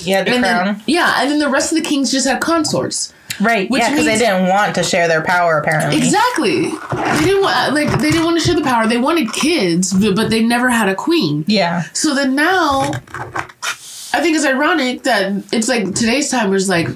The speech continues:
Speaker 2: hear me out, hear me out. Sometimes my thoughts don't necessarily
Speaker 1: Line.
Speaker 2: like, make the train of thought.
Speaker 1: Yeah, yeah.
Speaker 2: So I'm thinking, like, I think it's hilarious that when it comes to society, like, people,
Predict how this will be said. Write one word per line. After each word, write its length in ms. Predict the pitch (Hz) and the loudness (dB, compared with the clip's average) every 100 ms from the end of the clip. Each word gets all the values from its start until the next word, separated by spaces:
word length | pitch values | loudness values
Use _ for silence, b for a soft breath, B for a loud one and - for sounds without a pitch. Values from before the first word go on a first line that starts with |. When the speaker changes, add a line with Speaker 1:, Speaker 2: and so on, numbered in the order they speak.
| - - - - - | -10 -20 -12 -10 -4
Speaker 2:
hear 240 | 185 202 | -2 0
me 120 | 185 | 2
out, 180 | 165 147 | 0 0
hear 140 | 170 175 | 0 0
me 80 | 156 | 0
out. 260 | 120 - | -2 -2
Sometimes 340 | - 190 196 180 | -2 0 0 0
my 80 | 151 | 0
thoughts 280 | 143 135 | -2 -2
don't 220 | - 151 147 | -2 -4 -2
necessarily 720 | 151 147 151 143 139 135 156 - - - | -4 -4 -4 -2 -2 -2 -4 -12 -16 -4
Speaker 1:
Line. 380 | 180 170 170 180 - - _ | -2 0 0 -2 -8 -18 _
Speaker 2:
like, 420 | 165 170 - - | -2 0 -2 -4
make 440 | 175 175 170 - - _ - - - - - - | -2 0 -2 -6 -14 _ -20 -20 -20 -20 -20 -4
the 160 | 190 196 | -2 0
train 240 | - 190 | 0 0
of 80 | 175 | 0
thought. 320 | 170 185 220 | 0 0 0
Speaker 1:
Yeah, 220 | 220 160 156 | 0 2 2
yeah. 140 | 165 | 2
Speaker 2:
So 80 | 247 | 2
I'm 180 | 226 226 | 0 0
thinking, 360 | 254 240 240 | -2 -2 0
like, 220 | 226 196 | 0 0
I 120 | - 262 | -2 0
think 120 | 320 | 0
it's 120 | - | 0
hilarious 920 | 233 247 220 233 277 269 196 160 160 190 | 0 0 0 2 0 0 0 0 -2 -2
that 120 | 175 | -2
when 80 | 202 | -2
it 60 | 202 | -2
comes 200 | 233 233 | -2 -2
to 60 | |
society, 640 | 220 208 202 185 175 147 143 | -2 -2 0 0 0 -2 -2
like, 300 | 156 131 - B B B - - - | -4 -4 -8 B B B -10 -10 -4
people, 680 | 262 302 226 156 143 240 | -2 0 0 -2 -2 -4